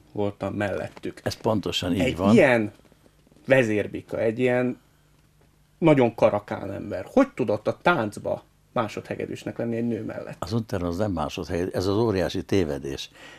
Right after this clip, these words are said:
Speaker 2: Itt volt a Jeszenszkivel egy érdekes riport, ahol Jeszenszki ugyanezt elmesélte, hogy milyen differencia volt közte meg a többi táncos között, hogy én nem akartam az én tán-, én partnereimet letáncolni. Én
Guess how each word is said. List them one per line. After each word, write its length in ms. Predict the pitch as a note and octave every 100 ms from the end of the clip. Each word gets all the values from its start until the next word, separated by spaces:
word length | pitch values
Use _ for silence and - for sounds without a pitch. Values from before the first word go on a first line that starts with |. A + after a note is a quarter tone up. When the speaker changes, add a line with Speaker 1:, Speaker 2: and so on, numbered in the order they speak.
| -
Speaker 2:
Itt 240 | F2 D#2+ -
volt 320 | - C3+ -
a 40 |
Jeszenszkivel 600 | F#2 A2 F#2+ E2+ - F2
egy 100 | E2+ G#2
érdekes 400 | G2 F2+ E2 -
riport, 400 | G2 G#2 E2+ -
ahol 240 | E2+ F#2 -
Jeszenszki 460 | - A2 G#2 F#2 -
ugyanezt 320 | F#2+ E2+ D#2+
elmesélte, 560 | F#2+ F2 E2 G2 F2 F2+
hogy 120 | E2+ - - - _
milyen 260 | A#2 G#2 F2
differencia 560 | G2+ - F#2 E2+ F#2
volt 200 | E2+ E2
közte 340 | - G#2 - E2+
meg 140 | E2
a 40 | D#2+
többi 260 | F2 E2
táncos 420 | - D#2 C#2+ -
között, 320 | - E2+ G#2 - - - _
hogy 40 |
én 60 | F#2+
nem 140 | G#2
akartam 360 | A#2 - F2 F#2
az 100 | F2
én 140 | F#2
tán-, 260 | F2 G2+ F#2+
én 280 | - G2 F2+ - - -
partnereimet 460 | G#2+ - F2 E2
letáncolni. 840 | G2+ F2+ D2 C#2 - C#2 B1+ B1+ - _ _ _
Én 180 | - E2+